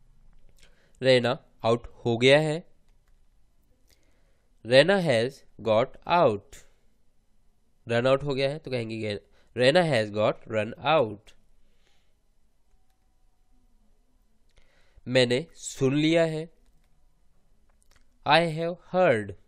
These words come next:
I have heard। मैंने फ़ोन कर लिया है। I have phoned। फ़ोन करने के लिए वर्ब रहेगी फ़ोन। क्लियर, फ़ोन जो शब्द है वो नाउन भी है और वर्ब भी है,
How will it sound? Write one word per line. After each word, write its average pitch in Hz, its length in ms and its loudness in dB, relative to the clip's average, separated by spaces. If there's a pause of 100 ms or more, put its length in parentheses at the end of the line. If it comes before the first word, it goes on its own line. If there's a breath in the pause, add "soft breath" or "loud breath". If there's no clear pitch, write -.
(800)
I 107 120 -2 (140)
have 131 200 -4 (480)
heard। 120 300 2 (3000)
मैंने 131 300 2
फ़ोन 160 400 -2 (120)
कर 117 120 2
लिया 139 380 0
है। 143 280 -8 (1600)
I 151 120 4 (160)
have 120 180 -2 (220)
phoned। 117 320 0 (1080)
फ़ोन 160 220 -4
करने 156 200 0
के 147 100 -6
लिए 135 80 0
वर्ब 113 240 -2
रहेगी 107 300 -4
फ़ोन। 127 400 -8 (800)
क्लियर, 120 240 -6
फ़ोन 151 300 -4
जो 156 80 -6
शब्द 120 260 -2
है 127 120 -4
वो 151 100 -4
नाउन 110 320 -6
भी 117 100 -2
है 170 160 -6
और 143 120 -2
वर्ब 110 260 -2
भी 104 160 -8
है, 104 160 -12